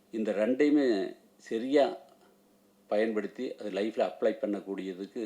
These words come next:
நல்ல அறிவு வேணும். ஏன்னா நிறைய விஷயம் மேடையில் பேசலாம், நிறைய விஷயம் புத்தகத்தில் படிக்கலாம், ஆனா அதை வாழ்க்கையில நடைமுறைப்படுத்துறதுல தான் சிக்கல். அதுதான் மிகப்பெரிய பிரச்சனையே. அதுக்கு தான் என்னுடைய மகா-, மகரிஷி தி-, குரு அருட்தந்தை அவர்கள் வந்து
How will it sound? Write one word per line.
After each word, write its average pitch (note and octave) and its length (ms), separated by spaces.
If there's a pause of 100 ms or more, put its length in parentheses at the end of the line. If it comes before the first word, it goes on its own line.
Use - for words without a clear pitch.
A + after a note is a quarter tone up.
நல்ல G2+ 360
அறிவு G#2 260
வேணும். - 380
ஏன்னா A#2 240
நிறைய G#2 320
விஷயம் A#2 300
மேடையில் A2 340
பேசலாம், G#2+ 360
நிறைய G#2 180
விஷயம் A2 260
புத்தகத்தில் A2 400
படிக்கலாம், F#2 400 (1300)
ஆனா A#2 220 (120)
அதை G#2 220
வாழ்க்கையில B2 520
நடைமுறைப்படுத்துறதுல A2 1000
தான் - 120
சிக்கல். - 300 (1000)
அதுதான் G#2+ 400
மிகப்பெரிய A2+ 360
பிரச்சனையே. G2 480 (880)
அதுக்கு G#2 280
தான் A2+ 180
என்னுடைய G#2 380
மகா-, G2+ 440 (300)
மகரிஷி G#2 520
தி-, - 280
குரு G#2+ 240 (480)
அருட்தந்தை G2+ 440
அவர்கள் F#2 320
வந்து G2+ 180